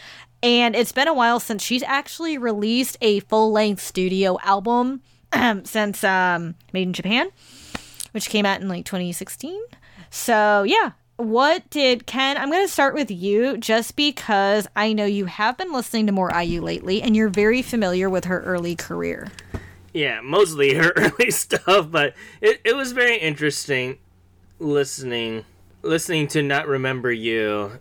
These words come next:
Speaker 2: and, you know, I U always has two sides of her, her coin, so to speak, her usual vocal heavy pop style,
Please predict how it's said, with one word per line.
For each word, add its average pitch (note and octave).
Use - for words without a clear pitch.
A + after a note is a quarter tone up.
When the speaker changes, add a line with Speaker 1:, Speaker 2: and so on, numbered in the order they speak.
Speaker 2:
and, A#2
you F#3+
know, F3+
I A#3
U B3+
always F#3+
has D#3+
two D#3
sides B2
of A2+
her, A2
her A2+
coin, B2
so A#2+
to A#2
speak, G#2
her A#2
usual A2
vocal C3+
heavy C3
pop B2
style, A2